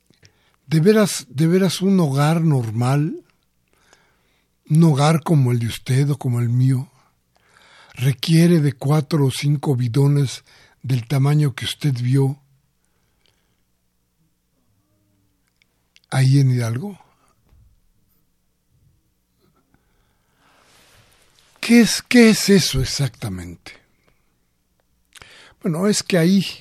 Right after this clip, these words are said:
la gente, mucha gente de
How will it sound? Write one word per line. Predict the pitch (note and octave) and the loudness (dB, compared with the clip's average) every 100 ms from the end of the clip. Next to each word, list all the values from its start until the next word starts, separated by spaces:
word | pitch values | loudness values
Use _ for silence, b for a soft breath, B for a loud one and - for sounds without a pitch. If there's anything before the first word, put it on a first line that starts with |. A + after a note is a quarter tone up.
| - | -12
la | C#3 B2 | -6 -6
gente, | - D3+ C#3 C3 | -2 -2 -2 -2
mucha | E3 F#3 - | -2 -2 -4
gente | C#3 D3 C#3+ C#3 - B2+ _ _ _ _ b b b b b b b | -6 -2 -2 -4 -8 -14 _ _ _ _ b b b b b b b
de | - B2+ B2+ B2+ C3+ | -8 -4 -2 -2 -6